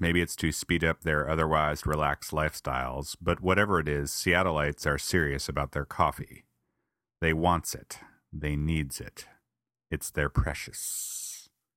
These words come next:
I would have assumed the original Starbucks would have been a more welcoming place. Somewhere to go and really take in the company ethos.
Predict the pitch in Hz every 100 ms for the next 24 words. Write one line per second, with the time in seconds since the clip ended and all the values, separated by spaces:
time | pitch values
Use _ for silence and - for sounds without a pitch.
0 | _ _ _ _ _ _ _ - 98 131
1 | 147 117 - 127 113 101 92 98 98 80
2 | - 82 76 78 78 - 85 78 82 82
3 | 82 82 78 85 - 71 65 65 71 -
4 | - - - - _ _ _ _ - 117
5 | 113 101 92 92 92 90 80 80 85 80
6 | - 85 - 85 78 71 69 - 82 76
7 | 71 71 82 80 - - - - -